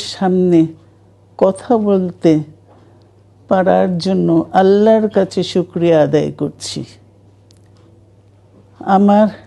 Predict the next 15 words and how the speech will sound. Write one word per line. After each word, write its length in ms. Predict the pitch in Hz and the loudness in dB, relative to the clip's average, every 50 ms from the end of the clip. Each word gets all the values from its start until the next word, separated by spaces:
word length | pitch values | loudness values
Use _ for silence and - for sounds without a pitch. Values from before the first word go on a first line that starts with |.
| - _ | -20 _
কারাবন্দী 720 | - 202 180 175 196 196 185 202 214 214 214 214 214 214 202 | 0 2 2 2 2 0 0 0 0 0 0 2 2 2 2
অবস্থায় 680 | 190 185 185 185 185 - - - 208 185 147 143 147 147 - - - - - _ _ _ _ _ _ _ - | 2 2 0 0 -2 -6 -2 0 2 2 2 2 0 -4 -6 -12 -20 -20 -20 _ _ _ _ _ _ _ 0
আপনারা 600 | - 185 180 185 - - 202 202 208 202 185 175 160 151 143 - - - - - _ _ _ _ _ _ _ _ _ - _ _ _ _ _ _ _ _ _ - | 2 2 2 0 -2 -2 0 2 4 4 4 2 2 0 -4 -8 -12 -20 -20 -20 _ _ _ _ _ _ _ _ _ -20 _ _ _ _ _ _ _ _ _ -2
আমার 360 | 196 180 185 185 190 196 202 208 202 | 0 2 2 2 2 2 2 0 -2
কারামুক্তি 840 | - - 202 190 185 185 185 185 190 190 - - _ - - 208 202 202 202 - _ _ - - _ _ _ _ _ _ | 0 2 2 2 4 2 2 2 0 -2 -4 -8 _ -4 -2 0 0 0 -2 -6 _ _ -20 -20 _ _ _ _ _ _
ও 60 | - 196 196 | 0 2 4
রোগ 260 | 185 190 196 202 208 208 - | 4 4 4 2 2 0 0
মুক্তির 540 | 226 226 226 214 - - - - 220 196 185 185 175 151 | 0 0 0 -2 -4 -6 -2 -2 0 0 0 -2 -4 -4
জন্য 380 | - 185 180 165 165 160 160 156 156 156 - - _ _ _ _ _ _ | -4 -2 -2 0 0 2 2 2 2 0 -4 -10 _ _ _ _ _ _
সংগ্রাম 640 | - - - - 196 196 202 196 196 196 208 202 208 208 202 | -20 -8 -4 -2 0 0 2 2 4 4 4 4 2 2 0
করেছেন, 600 | 208 - 180 170 170 156 - - - 160 143 135 131 139 139 - - _ _ _ _ _ _ _ _ _ _ _ - | 0 0 2 2 0 0 -4 -4 -2 0 2 2 0 -2 -4 -10 -18 _ _ _ _ _ _ _ _ _ _ _ -6
দোয়া 360 | 190 165 190 196 208 214 220 233 | -2 0 2 4 4 4 4 2
করেছেন, 680 | 226 226 - 202 180 170 165 151 - - - 156 135 135 139 143 - - _ _ _ _ _ _ _ _ | 0 0 0 2 2 2 2 0 -2 -4 -2 -2 0 0 -2 -4 -6 -10 _ _ _ _ _ _ _ _
সেজন্য 640 | - - - 208 202 208 202 190 208 214 202 202 202 202 | -14 -2 2 2 4 4 4 2 2 4 4 4 4 4
আমি 380 | 185 175 170 175 175 170 170 | 4 4 4 2 2 2 2